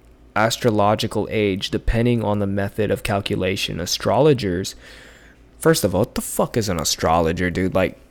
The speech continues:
when was this made? Like, maybe I'm dumb,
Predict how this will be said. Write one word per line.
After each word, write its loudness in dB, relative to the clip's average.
when 6
was 6
this 4
made? 0
Like, 4
maybe 6
I'm 4
dumb, -2